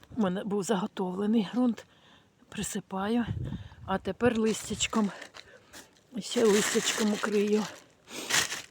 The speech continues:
Отак гарнесенько листячком укрию. Отак. Листячком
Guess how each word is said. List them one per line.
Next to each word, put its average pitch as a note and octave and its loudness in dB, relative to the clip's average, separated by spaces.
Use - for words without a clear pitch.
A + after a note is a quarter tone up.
Отак F#3 -6
гарнесенько G#3+ -2
листячком G3 -8
укрию. G3 -14
Отак. F#3+ -4
Листячком A3 -10